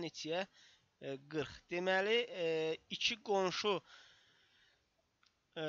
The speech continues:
dayanacaq arasındakı məsafəyə qırx dəqiqə vaxt sərf edilmişdir ki, bu da C variantında göstərilmişdir. Bu qədər. Keçirik növbəti çalışmaya. Görək növbəti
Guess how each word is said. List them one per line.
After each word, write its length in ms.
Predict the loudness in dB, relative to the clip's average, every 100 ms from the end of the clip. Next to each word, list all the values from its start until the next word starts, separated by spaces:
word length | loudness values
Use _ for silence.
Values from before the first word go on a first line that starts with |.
| -2
dayanacaq 600 | 6 8 10 6 4 4
arasındakı 560 | 4 4 2 0 0 2
məsafəyə 640 | 4 4 4 2 4 0 0
qırx 240 | -4 -8 -2
dəqiqə 400 | 0 2 2 0 0
vaxt 400 | 0 0 0 0
sərf 220 | 0 0
edilmişdir 640 | -4 -6 -4 -2 -2 -2 -2
ki, 180 | -4 -4
bu 180 | -4
da 120 | 0 0 0
C 240 | -4 -2 0
variantında 840 | 0 0 -2 -4 -6 -8 -4 -4 -6 -12
göstərilmişdir. 1160 | -10 -10 -8 -8 -8 -10 -6 -4 -4 -4 -8 -10 _ _ _ _ _ _ _ _ _ _ _ _ _ _ _ _ _ _ _ _ _ _ _ _ _ _ _
Bu 140 | _ _
qədər. 320 | -18 -16 -18 _ _ -20 -20 -20 _
Keçirik 520 | -8 -6 -4 0 0 0
növbəti 580 | -2 -2 0 -2 -4 -8
çalışmaya. 640 | -4 -4 -4 -4 -2 -2
Görək 300 | -4 -8 -8
növbəti 540 | -6 -8 -6 -6 -6